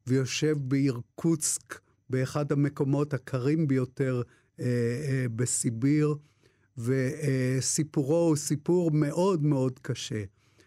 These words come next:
אני רק אומר פה, אה, סוף דבר, הסיפור של ארי ומילה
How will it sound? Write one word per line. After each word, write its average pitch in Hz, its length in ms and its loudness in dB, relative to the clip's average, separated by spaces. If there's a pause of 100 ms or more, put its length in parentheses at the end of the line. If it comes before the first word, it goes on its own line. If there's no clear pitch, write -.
(320)
אני 131 100 0
רק 151 220 -2
אומר 156 300 2 (100)
פה, 131 420 2
אה, 120 260 0 (760)
סוף - 440 -2
דבר, 107 680 -2 (960)
הסיפור 135 760 0
של 151 220 0
ארי 156 320 0
ומילה 135 800 0